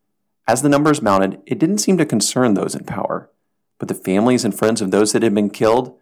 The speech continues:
especially those that had been tortured but not killed, never forgot. Finally, in nineteen eighty-seven, all those people and those deeds caught up to the dictators, and they were overthrown by a popular revolt.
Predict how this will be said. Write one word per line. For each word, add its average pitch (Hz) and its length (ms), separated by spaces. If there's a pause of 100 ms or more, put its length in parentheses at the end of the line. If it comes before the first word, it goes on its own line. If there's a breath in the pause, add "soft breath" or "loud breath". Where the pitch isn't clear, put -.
(360)
especially 185 400
those 156 180
that 131 100
had 113 100
been 92 200
tortured 110 540
but 92 160
not 110 320
killed, - 360 (460)
never 104 320
forgot. - 480 (640)
Finally, 123 440
in 98 120
nineteen 113 300
eighty-seven, 95 560 (180)
all 127 340
those 113 260
people 131 540
and 92 140
those 90 200
deeds 117 520 (460)
caught 123 240
up 147 140
to 147 60
the 123 80
dictators, 98 640
and 101 120
they 98 60
were 95 160
overthrown 101 640
by 98 180
a 90 60
popular 92 540
revolt. 90 480